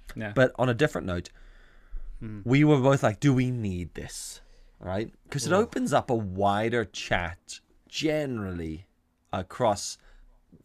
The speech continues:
Speaker 2: social media apps, social media platforms, or whatever they are. 'Cause everybody's, we have a saying, "All the things, all the time,"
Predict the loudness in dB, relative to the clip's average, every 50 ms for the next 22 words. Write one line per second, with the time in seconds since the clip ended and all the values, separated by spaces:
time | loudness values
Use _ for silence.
0 | -16 -14 -8 -6 -4 -4 -4 -4 -4 -4 -2 -2 -2 -2 -2 -2 -2 -2 -2 -6
1 | _ -14 -12 -8 -6 -6 -6 -4 -4 -4 -4 -2 -2 -2 -4 -2 -2 -2 -2 -2
2 | -4 -8 -8 -8 -8 -8 -8 -6 -4 -4 -4 -4 -2 -2 -4 -4 -6 _ -18 -20
3 | -20 -20 _ _ -6 -4 -4 -4 -4 -10 _ _ _ _ _ _ 2 4 4 4
4 | 4 0 2 2 4 4 4 2 2 0 -4 -8 -12 -16 _ _ _ _ _ _
5 | _ _ _ _ _ _ _ _ _ _ _ _ _ _ _ -2 2 4 6 6
6 | 6 4 2 -2 -2 -2 -2 -2 -4 -8 -10 -14 _ _ _ _ _ _ _ _
7 | _ _ _ _ _ _ _ _ _ _ _ _ _ _ _ -20 -20 -20 -20 -20
8 | -20 -20 -20 _ _ _ _ _ _ _ -4 -4 -4 -2 -2 -2 -2 -2 -2 -2
9 | -4 -4 -4 -6 -6 -6 -6 -10